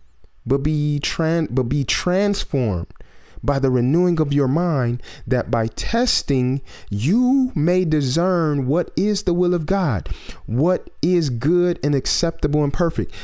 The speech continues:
The world is in, is the op-, is in opposition to the will of God in your life.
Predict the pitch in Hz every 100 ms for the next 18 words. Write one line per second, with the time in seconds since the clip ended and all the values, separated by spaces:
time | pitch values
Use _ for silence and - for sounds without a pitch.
0 | - 113 135 117 165 214 208 180 - 156
1 | 143 - 139 - - - - 143 131 -
2 | - - 190 - 143 135 135 - 160 185
3 | 170 147 160 - 147 151 135 127 143 127
4 | 147 139 123 113 101 95 85 95